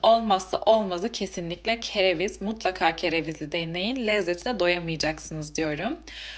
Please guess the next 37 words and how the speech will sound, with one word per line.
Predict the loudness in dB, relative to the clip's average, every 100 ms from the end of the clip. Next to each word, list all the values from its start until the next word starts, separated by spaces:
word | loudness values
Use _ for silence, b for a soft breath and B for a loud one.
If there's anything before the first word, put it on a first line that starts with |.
| B
Baharat | 2 6 6 6 4
olarak | 4 4 4 2 2
da | 4 4
bir | 0 -2
tatlı | -2 -2 -4
kaşığı | -2 0 2 -2
tuz, | -2 -4 -2 -2
bir | -2
çay | 0 0 0
kaşığı | -2 -2 -2 -2
karabiber | 0 0 2 2 4 4
ve | 2 2
bir | 0 4
çay | 2 2
kaşığı | 0 -2 0 -2
kırmızı | -4 -4 -4 -4
biberini | -2 0 0 0
ekleyip | -2 -2 -2 -2 -2 -6 B B B 2
yaklaşık | 2 4 0 0 6
altı | 8 8 4 -4
su | 2
bardağı | 8 8 6 4 2 2
da | 0 0
sıcak | -2 0 0 0
su | 0 2
ilave | 8 8 8 6
ediyorum. | 4 4 4 2 -8 b b _ 0
Bu | 2
aşamada | 4 2 0 0 -2
çok | -2 -4
fazla | -2 -2 -2
su | -2 -4
ilavesi | 0 -2 -2 -6 -2
yapmayın. | -2 -2 -2 -4 -2 -4
Çorbanın | -2 0 0 -2
kıvamına | -2 0 2 0 -4 -6
göre | -2 0 0